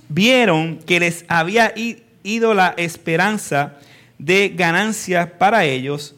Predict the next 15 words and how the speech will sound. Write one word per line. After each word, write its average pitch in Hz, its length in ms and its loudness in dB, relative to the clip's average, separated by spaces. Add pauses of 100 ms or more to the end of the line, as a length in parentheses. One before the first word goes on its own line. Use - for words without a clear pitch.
(300)
prendieron 175 720 0
a 190 120 -2
Pablo 165 300 2
y 170 60 -2
a 165 80 -2
Silas 139 440 -4
y 139 60 -8
los 139 240 -6
arrestaron 151 500 -4
hasta 151 220 -6
la 131 140 -2
plaza 139 480 -2
ante 139 280 -4
las 127 240 -2
autoridades. 160 840 -4